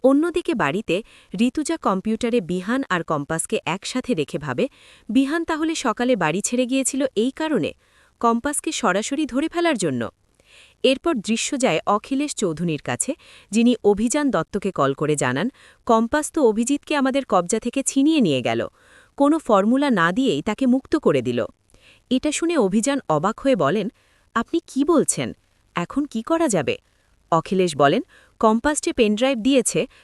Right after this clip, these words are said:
তাতে অভিজিতের কোনো ফর্মুলা নেই, অন্য কিছু দিয়ে ভরিয়ে দিয়েছে। কম্পাস আমাদের সাথে ছল করেছে,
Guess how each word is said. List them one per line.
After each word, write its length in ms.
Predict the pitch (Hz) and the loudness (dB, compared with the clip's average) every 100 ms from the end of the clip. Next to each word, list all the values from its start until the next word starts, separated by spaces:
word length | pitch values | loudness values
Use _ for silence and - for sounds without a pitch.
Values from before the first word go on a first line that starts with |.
| - | -2
তাতে 240 | 262 294 | 0 2
অভিজিতের 560 | 294 226 254 294 285 302 | 4 4 2 2 0 -4
কোনো 260 | - 254 339 | 0 0 2
ফর্মুলা 480 | 294 202 165 143 | 2 2 2 2
নেই, 200 | 123 123 - _ _ _ - | 0 -2 -6 _ _ _ 2
অন্য 280 | 262 294 349 | 4 4 2
কিছু 260 | 359 - | 0 2
দিয়ে 180 | 302 277 | 4 4
ভরিয়ে 320 | 185 180 147 | 4 2 2
দিয়েছে। 400 | 131 123 - - - _ _ _ - | 4 2 2 -2 -6 _ _ _ 0
কম্পাস 400 | 156 143 190 214 | 2 2 0 2
আমাদের 260 | 190 190 | 0 0
সাথে 320 | 214 233 220 294 | -2 -4 -4 -6
ছল 320 | - - 180 165 | -8 -2 0 2
করেছে, 420 | 147 131 127 | 2 0 0